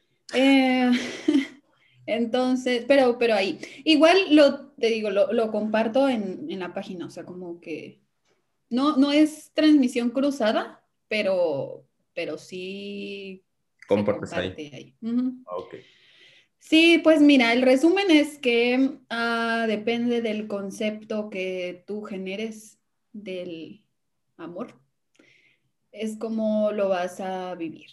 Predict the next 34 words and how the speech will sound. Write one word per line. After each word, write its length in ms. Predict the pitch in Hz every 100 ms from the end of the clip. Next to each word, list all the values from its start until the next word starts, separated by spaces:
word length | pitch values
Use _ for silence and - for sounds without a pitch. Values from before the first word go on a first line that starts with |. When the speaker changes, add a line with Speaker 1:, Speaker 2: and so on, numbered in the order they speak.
| _ -
Speaker 1:
O 100 | 196
sea, 300 | 196 175 175
la 140 | 175
importancia 720 | 175 190 185 190 202 226 233
de 260 | 233 208 170
que 140 | 180
realmente 1040 | 175 185 185 190 208 220 208 202 202 208 202
sepas 520 | 190 190 190 190 190 -
qué 500 | 185 208 214 214 - _ -
es 260 | 196 202 -
el 120 | 170
amor 420 | 156 175 170 170 _ _ _ _ _ _ _ -
y 140 | 214
que 180 | 190 180
crees 380 | 185 208 240 -
tu 160 | 202
propia, 680 | 208 196 196 220 226 233 226 _ _ _ _ _ -
ah, 340 | 214 202 196
tu 120 | 196 190
propio 460 | 196 190 226 220
concepto 640 | 208 190 185 - 220 214 185
acerca 440 | 185 185 180 196
de 120 | 175
ello. 180 | 156 156
No 160 | 226 254
concepto 440 | 311 311 302 -
de 180 | 302 302
que 140 | 302 294
lo, 260 | 269 208
lo 220 | - 190
digas 360 | 185 202 233 247
en 180 | 196 185
un, 440 | 202 208 202 190
como, 500 | - 185 180 170 170